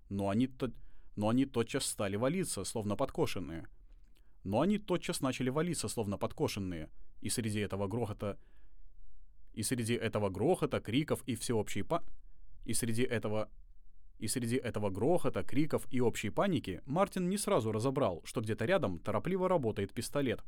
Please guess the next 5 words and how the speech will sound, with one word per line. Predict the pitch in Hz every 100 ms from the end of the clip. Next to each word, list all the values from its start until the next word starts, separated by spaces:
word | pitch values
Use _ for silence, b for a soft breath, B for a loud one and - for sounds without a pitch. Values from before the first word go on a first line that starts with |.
| -
скашивая | - 107 - 98 90
охранников | 98 143 151 147 143 -
одного | 160 156 151 131 98
за | 92
другим. | 101 101 101 80